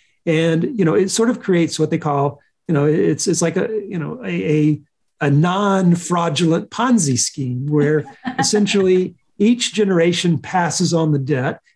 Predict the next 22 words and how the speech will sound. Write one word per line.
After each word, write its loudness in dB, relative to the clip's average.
and 2
then 2
they 2
sell 0
the 0
debt -2
back -2
to -6
the, -2
to -4
the 2
younger 4
generation. -2
And, 0
and -2
as -2
long 2
as 2
that 0
is 0
sustainable, 0
that, -2